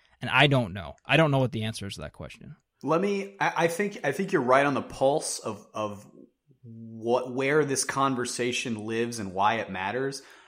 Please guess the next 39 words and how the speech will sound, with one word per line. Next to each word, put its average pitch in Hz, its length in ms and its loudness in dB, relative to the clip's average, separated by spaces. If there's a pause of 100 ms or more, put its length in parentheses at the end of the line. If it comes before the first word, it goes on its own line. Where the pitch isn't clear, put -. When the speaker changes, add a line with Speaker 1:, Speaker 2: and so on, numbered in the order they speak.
(140)
Speaker 2:
But 127 120 4
I, 127 160 4 (320)
I 120 140 0
agree 131 340 2
with 151 240 -2
you 123 160 -4
that 117 120 -2
it's, 113 200 -8
it's 120 200 -2
sort 139 180 0
of 113 100 2
hard 131 560 2
to 120 260 -4
give 123 280 -2
a 123 60 -2
definitive 117 560 -6
answer 110 300 -6
for. 151 360 -2 (180)
So 143 180 -2
let 156 100 2
me 180 100 0
ask 190 220 -2
you 170 100 0
a 131 40 0
slightly 139 540 2
different 117 380 -2
version 107 360 -6
that 104 100 -4
I 101 80 -2
think 104 260 -8
is 104 280 -8
easier 117 500 -2
to 104 540 -6
give 113 160 -4
an 98 80 -8
answer 98 320 -10
for. - 300 -16 (680)
If 147 180 -2
you 220 600 -2